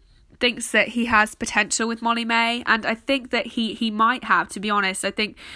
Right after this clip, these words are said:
Tommy's way of going about things with girls isn't that appealing, and I think despite Anton being a big prick at sometimes, and, you know, he has the most memes made out of him, I think that he could have potential to be a more likeable guy than Tommy,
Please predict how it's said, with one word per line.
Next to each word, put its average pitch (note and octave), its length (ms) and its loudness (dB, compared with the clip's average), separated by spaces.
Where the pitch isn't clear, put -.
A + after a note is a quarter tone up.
Tommy's A3+ 400 0
way A3 140 4
of G#3+ 100 -4
going G#3 280 0
about G#3 440 4
things G3+ 240 -6
with G#3 160 -8
girls F#3+ 440 0
isn't G3+ 320 -4
that F#3+ 180 4
appealing, G#3+ 600 -2
and G#3 120 -2
I G#3 80 2
think G#3 400 -6
despite A3+ 380 4
Anton G#3+ 380 0
being G3+ 220 0
a G3 40 -8
big G3+ 240 -2
prick A3 260 -4
at - 100 -8
sometimes, F#3 720 -2
and, F#3 140 -6
you F#3 60 -6
know, F3 200 -4
he A3 160 -2
has G#3 300 2
the G#3 80 -4
most G3+ 240 -2
memes G3 340 -4
made F3 140 0
out C#3 160 2
of D3 80 -8
him, E3+ 220 -6
I A3 140 4
think A3+ 220 -6
that G#3 100 -2
he G#3+ 460 -2
could - 280 -4
have G#3 200 0
potential A3 380 -4
to - 120 -18
be G3+ 280 0
a G#3 80 -2
more G#3+ 200 -2
likeable G3+ 480 0
guy G3 240 4
than F#3+ 160 -8
Tommy, F#3+ 480 -4